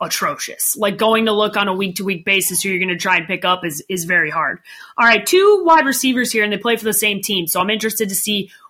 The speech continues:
which guy you like better, and that's Devontae Parker and Preston Williams. We talked a little bit about what their value would be now that Ryan Fitzpatrick's playing there and starting there moving forward and played in Buffalo.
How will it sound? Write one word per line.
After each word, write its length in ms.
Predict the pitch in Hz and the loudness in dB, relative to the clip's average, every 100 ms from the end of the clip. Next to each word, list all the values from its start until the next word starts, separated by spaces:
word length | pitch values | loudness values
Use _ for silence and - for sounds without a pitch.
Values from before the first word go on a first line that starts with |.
| _ | _
which 340 | 196 233 247 | 2 2 2
guy 220 | - 220 226 | 2 2 4
you 160 | 214 | 2
like 260 | 196 202 202 | 2 0 0
better, 160 | 202 | 0
and 120 | 190 190 | 0 0
that's 200 | 202 - | -2 -2
Devontae 440 | 190 220 269 254 | 0 2 2 0
Parker 360 | 240 233 226 233 | 2 0 2 0
and 160 | 208 | 0
Preston 340 | 220 214 208 196 | -2 -2 -2 -2
Williams. 380 | 208 196 175 | 0 0 -2
We 80 | 175 | -4
talked 300 | 185 240 254 | 0 0 0
a 40 | 226 | -2
little 260 | 220 214 | 0 0
bit 180 | 202 202 | 0 0
about 400 | 196 190 190 185 - - | 0 4 2 2 -6 -20
what 240 | - 208 214 | -4 -4 -2
their 140 | 208 | -2
value 440 | 170 202 214 214 202 | 2 4 4 2 0
would 160 | 202 | -2
be 220 | 185 202 | -2 -2
now 320 | 202 185 196 196 | 2 4 4 2
that 200 | 196 180 | -2 0
Ryan 280 | 185 196 | 0 0
Fitzpatrick's 680 | 180 - - 240 240 233 - | -4 -12 0 4 4 0 -6
playing 360 | - 214 208 202 | -4 -2 -2 0
there 260 | 196 196 | 2 2
and 120 | 190 | 2
starting 420 | 185 - 196 190 190 | -2 0 0 0 0
there 160 | 185 | -2
moving 320 | 190 185 180 | -2 -2 -4
forward 500 | 175 196 185 180 185 | -6 -4 0 0 0
and 180 | 185 175 | -2 -6
played 320 | - 196 190 | -2 -2 0
in 160 | 185 190 | -4 -4
Buffalo. 560 | 175 202 202 175 170 | -2 -2 -2 -2 -2